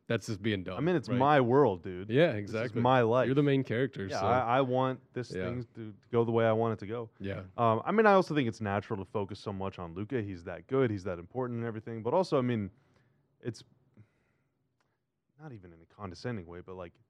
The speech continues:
Speaker 2: that's not the only storyline about
Speaker 1: Right.
Speaker 2: the series from the Mavs' perspective.
Speaker 1: Right.
Speaker 2: Um,
Speaker 1: Yeah.
Speaker 2: you know, I, and, and not to, like, apply pressure to people, but,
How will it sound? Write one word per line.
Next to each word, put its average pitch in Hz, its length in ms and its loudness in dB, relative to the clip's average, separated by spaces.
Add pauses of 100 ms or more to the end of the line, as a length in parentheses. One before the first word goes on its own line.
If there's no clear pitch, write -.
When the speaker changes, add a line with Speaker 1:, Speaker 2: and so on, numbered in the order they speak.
(180)
Speaker 2:
that's 160 240 2
not 139 260 0
the 107 160 -10
only 131 320 0
storyline 95 720 -6
about 107 140 0
Speaker 1:
Right. 101 100 2
Speaker 2:
the 107 60 -2
series 120 340 -2
from 101 140 -10
the 95 80 -10
Mavs' 101 340 -8
perspective. - 460 -14 (120)
Speaker 1:
Right. 139 260 0 (160)
Speaker 2:
Um, 92 440 -2 (400)
Speaker 1:
Yeah. 123 180 -2 (120)
Speaker 2:
you 165 100 0
know, 123 300 6
I, 156 100 4
and, 156 360 2
and 151 120 -2
not 175 220 2
to, 151 120 4
like, 120 320 2 (180)
apply 117 420 2
pressure 123 380 -4
to 92 60 -6
people, 104 380 -8
but, 104 260 -2